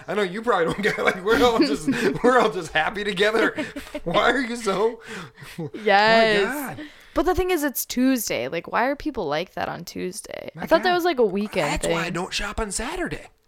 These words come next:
Speaker 2: Yeah.
Speaker 1: But anyways, that was my low.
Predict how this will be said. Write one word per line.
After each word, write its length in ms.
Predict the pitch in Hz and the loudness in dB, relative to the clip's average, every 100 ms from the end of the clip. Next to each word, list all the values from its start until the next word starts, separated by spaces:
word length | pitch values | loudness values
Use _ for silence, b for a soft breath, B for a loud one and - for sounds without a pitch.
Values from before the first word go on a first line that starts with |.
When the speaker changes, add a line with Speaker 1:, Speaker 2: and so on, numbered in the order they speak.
| - | -10
Speaker 2:
Yeah. 360 | 170 170 170 175 - - - _ | -4 -2 -4 -6 -14 -20 -20 _
Speaker 1:
But 120 | - 151 | -4 -2
anyways, 520 | 190 165 147 151 - - | 0 0 0 -2 -6 -6
that 120 | 160 | -4
was 100 | 175 | -4
my 180 | 147 120 | -4 -8
low. 580 | 117 123 165 240 - - | -4 -2 0 -2 -2 -10